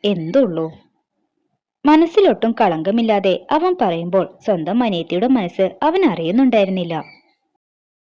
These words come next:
"സത്യാണോ?" അവൾ വിശ്വാസം വരാതെ അവന്റെ മുഖത്തേക്ക്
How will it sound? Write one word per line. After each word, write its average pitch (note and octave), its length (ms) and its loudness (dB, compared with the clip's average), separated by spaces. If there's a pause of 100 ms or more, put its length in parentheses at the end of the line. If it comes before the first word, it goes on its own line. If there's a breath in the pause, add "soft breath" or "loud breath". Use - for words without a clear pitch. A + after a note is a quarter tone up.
(720)
"സത്യാണോ?" A#3+ 680 0 (960)
അവൾ F#4 240 4
വിശ്വാസം G#3 520 0
വരാതെ G3+ 520 0
അവന്റെ E3 320 -4
മുഖത്തേക്ക് A3 480 -2